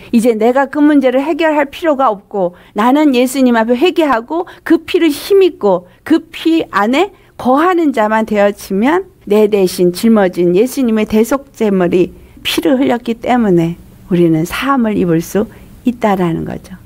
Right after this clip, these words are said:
율법이 이와 같이 죄를 진 자들이 제물을 가지고 가서 자기를 대신해서 그 대속제물이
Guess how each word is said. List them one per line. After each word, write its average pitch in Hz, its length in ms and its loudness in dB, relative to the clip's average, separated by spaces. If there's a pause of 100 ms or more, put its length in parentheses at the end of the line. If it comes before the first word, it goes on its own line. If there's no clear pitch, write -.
(100)
율법이 208 720 0 (180)
이와 226 180 0
같이 185 340 -6
죄를 196 280 0
진 175 260 -2
자들이 170 440 0 (180)
제물을 185 500 2
가지고 175 640 -4 (180)
가서 247 520 -2 (340)
자기를 208 420 0
대신해서 180 720 0 (180)
그 247 320 0
대속제물이 180 920 0